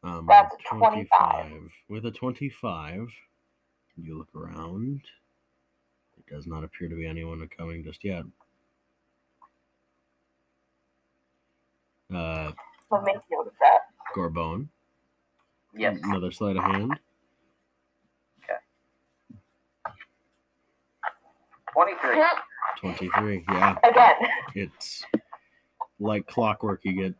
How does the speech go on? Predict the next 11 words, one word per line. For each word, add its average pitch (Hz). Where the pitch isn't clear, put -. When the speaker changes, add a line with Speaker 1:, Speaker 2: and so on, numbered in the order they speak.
Speaker 1:
the 95
second 107
and 95
third 101
one 101
done. 98
You 92
are 87
just 95
about 98
done. 95